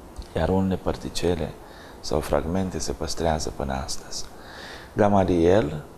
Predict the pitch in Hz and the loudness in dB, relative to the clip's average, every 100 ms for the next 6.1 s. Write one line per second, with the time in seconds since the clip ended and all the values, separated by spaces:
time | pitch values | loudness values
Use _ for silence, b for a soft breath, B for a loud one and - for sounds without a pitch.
0 | - - - 101 95 98 92 90 107 113 | -20 -18 0 4 6 8 8 6 4 2
1 | - 76 73 76 80 67 69 67 - - | 0 0 2 2 2 -2 -6 -8 -14 -20
2 | B B B B B B B B B B | B B B B B B B B B B
3 | B - - 95 98 90 - 113 107 101 | B -8 -6 0 2 4 6 6 6 4
4 | 95 - 104 - - 92 90 - 92 78 | 2 2 2 0 2 4 4 4 4 4
5 | - - - - - - 113 101 101 92 | -2 -12 -18 -20 -18 4 6 6 4 4